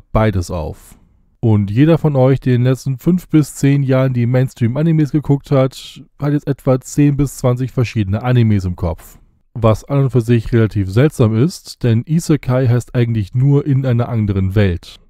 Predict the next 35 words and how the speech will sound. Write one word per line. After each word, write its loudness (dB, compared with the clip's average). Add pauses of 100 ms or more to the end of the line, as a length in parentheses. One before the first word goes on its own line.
(100)
Und 2
jetzt 2
sind 0
wir 4
so 2
weit, 4
dass -2
wir -2
den 2
Begriff 0
Native 2
Isekai -2
haben. -2 (180)
Ein 0
Isekai-Anime, 0
der 2
kein 0
Isekai 0
ist, 0
weil 2
niemand 2
in -2
irgendeine 0
Welt 2
geschoben 0
wird. -4
Aber 2
weil 6
es 0
das 0
Feeling 0
einer 0
typischen 0
Isekai-Show 0
hat, -4